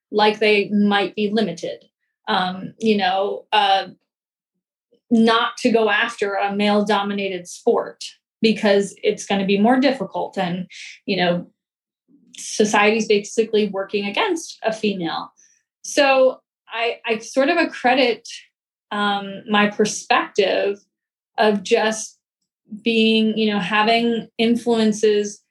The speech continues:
that allowed me to be very authentic. And the difference is you've got some very tough women out there,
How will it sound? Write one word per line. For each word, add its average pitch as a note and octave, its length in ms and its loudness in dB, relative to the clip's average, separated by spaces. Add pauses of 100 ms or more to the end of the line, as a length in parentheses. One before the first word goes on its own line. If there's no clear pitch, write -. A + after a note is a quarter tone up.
(180)
that G#3 140 0
allowed G3+ 480 -2
me G#3 180 -6
to - 120 -20
be G#3 140 -6
very G3 260 -2
authentic. G3 760 -2 (460)
And A3 560 2
the G#3 160 2
difference D4 580 2
is G3 640 -2 (100)
you've A#3 200 -8
got A3 220 -2
some A3+ 180 0
very B3 300 2
tough - 480 -2 (460)
women F3+ 480 0
out F#3+ 220 -4
there, F3+ 380 -4